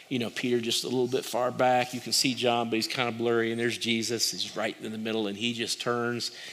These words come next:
The eye, camera zooms in on Jesus' face, and he looks at Peter and says, what does he say? "Follow me." And Spielberg says, "And cut. That's a wrap."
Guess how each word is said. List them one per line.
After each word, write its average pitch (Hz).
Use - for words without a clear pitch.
The 120
eye, 107
camera 113
zooms 110
in 117
on 113
Jesus' 110
face, 113
and 104
he 98
looks 110
at -
Peter 113
and 107
says, 107
what 110
does 113
he 120
say? 151
"Follow 113
me." 110
And 101
Spielberg 120
says, 113
"And 117
cut. -
That's 139
a 135
wrap." 143